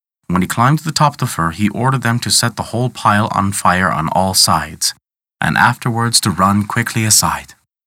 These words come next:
When the fire had risen on all sides against the tall fir, the unknown man took out a bone pipe out of his pocket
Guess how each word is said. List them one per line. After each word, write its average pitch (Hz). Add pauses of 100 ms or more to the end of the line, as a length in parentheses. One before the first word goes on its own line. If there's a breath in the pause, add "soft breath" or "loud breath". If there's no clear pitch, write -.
(680)
When 110
the 117
fire 190
had 190
risen 135
on 87
all 131
sides 95
against 95
the 101
tall 117
fir, 85 (560)
the 95
unknown 123
man 98
took -
out 98
a 92
bone 107
pipe 82
out 90
of 90
his 92
pocket -